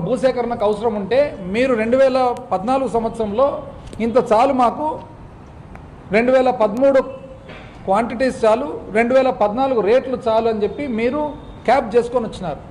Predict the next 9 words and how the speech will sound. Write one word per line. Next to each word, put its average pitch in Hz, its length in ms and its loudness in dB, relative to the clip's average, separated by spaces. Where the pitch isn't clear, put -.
ఆ 220 40 4
చిక్కుముడి 285 460 2
విప్పేదానికి 262 520 0
మనకు 233 260 0
నాలుగేండ్లు 240 520 2
పట్టింది. 202 360 -2
ఈరోజు 240 260 2
మరొక్కసారి 226 600 2
కూడా 156 140 -2